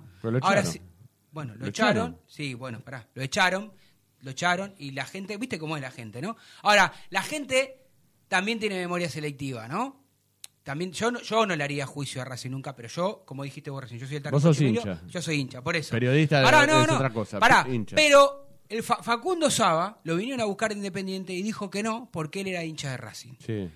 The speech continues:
Speaker 2: Entonces, digamos, ¿no? Eh, digo, ¿qué quiero decir? Digo,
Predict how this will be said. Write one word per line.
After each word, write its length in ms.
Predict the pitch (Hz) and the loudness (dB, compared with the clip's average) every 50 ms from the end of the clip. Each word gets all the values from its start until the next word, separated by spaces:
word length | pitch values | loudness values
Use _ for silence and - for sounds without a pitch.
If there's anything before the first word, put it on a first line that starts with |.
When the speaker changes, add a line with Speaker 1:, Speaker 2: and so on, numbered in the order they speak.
| - _ _ | -16 _ _
Speaker 2:
Entonces, 480 | - - 185 - - 185 185 185 190 | -12 -10 -10 -8 -6 -6 -6 -8 -8
digamos, 320 | 160 165 156 135 127 123 131 | -10 -8 -8 -8 -8 -10 -8
¿no? 340 | 185 262 330 330 330 _ _ _ _ | -6 -6 -6 -6 -8 _ _ _ _
Eh, 220 | _ _ 127 - 135 | _ _ -20 -20 -16
digo, 300 | 147 170 185 185 180 156 151 160 160 | -10 -6 -6 -6 -6 -6 -10 -16 -10
¿qué 160 | - 240 240 - | -8 -8 -8 -6
quiero 220 | - 285 277 254 | -6 -2 0 0
decir? 300 | 226 175 - - 180 147 | 0 0 -4 -8 -8 -8
Digo, 280 | 139 147 143 131 127 - | -8 -8 -10 -10 -12 -14